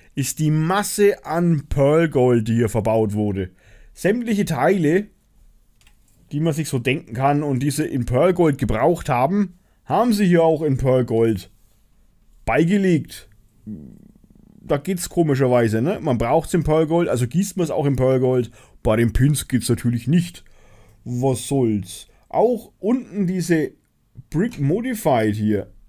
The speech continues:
Solche Steinchen hier in Pearl Gold. Hammer. Bin ich maximal begeistert. Gefällt mir, gefällt mir. So.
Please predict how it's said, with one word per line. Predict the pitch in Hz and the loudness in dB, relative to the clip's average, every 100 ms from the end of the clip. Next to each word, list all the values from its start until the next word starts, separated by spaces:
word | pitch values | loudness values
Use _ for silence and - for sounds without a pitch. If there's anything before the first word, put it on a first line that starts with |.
| - | -12
Solche | 147 190 214 | -6 -2 -2
Steinchen | - 120 175 240 214 | -2 -2 0 0 -2
hier | 123 104 - | 0 -2 -2
in | 139 147 | -2 -2
Pearl | 120 151 233 | 0 0 2
Gold. | 180 117 101 98 - _ _ | 2 4 2 -2 -14 _ _
Hammer. | - 190 269 160 - _ _ _ _ _ _ _ _ _ _ _ - - - - _ _ _ - 147 _ | -4 -2 0 -2 -4 _ _ _ _ _ _ _ _ _ _ _ -20 -20 -20 -20 _ _ _ -20 -20 _
Bin | 202 262 | -4 0
ich | 277 240 - _ | 0 -2 -4 _
maximal | 185 208 - 190 165 190 | -2 -2 0 0 2 2
begeistert. | 185 151 123 120 185 214 214 _ _ _ _ _ _ _ _ | 2 0 0 0 -2 -2 -4 _ _ _ _ _ _ _ _
Gefällt | 135 139 131 - 151 151 | -4 -2 -2 0 0 0
mir, | 156 143 | -2 0
gefällt | 139 143 120 | 0 0 -2
mir. | 107 107 90 - - - - - - - - - _ _ _ _ _ _ _ _ _ | -4 -8 -8 -14 -20 -20 -20 -20 -20 -20 -20 -20 _ _ _ _ _ _ _ _ _
So. | - - 165 | -20 -6 -4